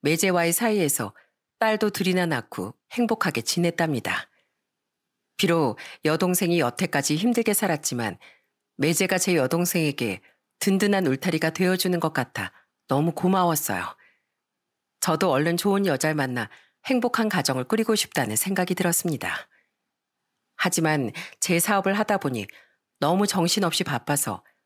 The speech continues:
어느덧 결혼도 못한 채 제 나이가 마흔다섯 살이 되어버렸어요.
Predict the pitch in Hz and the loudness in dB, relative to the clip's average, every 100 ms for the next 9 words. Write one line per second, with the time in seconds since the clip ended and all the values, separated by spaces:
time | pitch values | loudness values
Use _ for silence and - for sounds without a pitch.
0 | _ _ _ 123 156 180 175 165 - 190 | _ _ _ 0 2 2 0 -2 -2 0
1 | 202 196 180 127 175 151 - 107 - _ | 0 0 -2 -2 -2 -2 -2 -6 -8 _
2 | _ _ - 180 180 127 143 160 123 139 | _ _ 0 2 2 2 0 0 2 0
3 | 165 143 143 180 143 104 - 175 165 160 | 0 0 0 0 -2 -4 -2 0 0 0
4 | 135 - - | -2 -2 -2